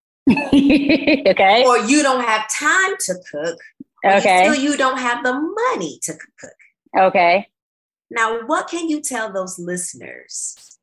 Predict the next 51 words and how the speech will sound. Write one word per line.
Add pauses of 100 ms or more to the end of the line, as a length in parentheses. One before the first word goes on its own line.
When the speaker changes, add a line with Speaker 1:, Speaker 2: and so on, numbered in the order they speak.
(460)
Speaker 2:
First
of
all,
to
buy
your
book (440)
and
Speaker 1:
<laughs>
Speaker 2:
cook. (880)
'Cause
you
talking
to
me.
Speaker 1:
So
Speaker 2:
I'm
one
Speaker 1:
you
Speaker 2:
of
those,
Speaker 1:
don't
Speaker 2:
I'm
one
of
those
three. (160)
Speaker 1:
Okay.
So, (400)
uh,
you
don't
wanna
cook,
you
don't
have
time
to
cook, (140)
and
then
you
don't
Speaker 2:
Or
the
Speaker 1:
have
Speaker 2:
money.
Speaker 1:
money
to
cook.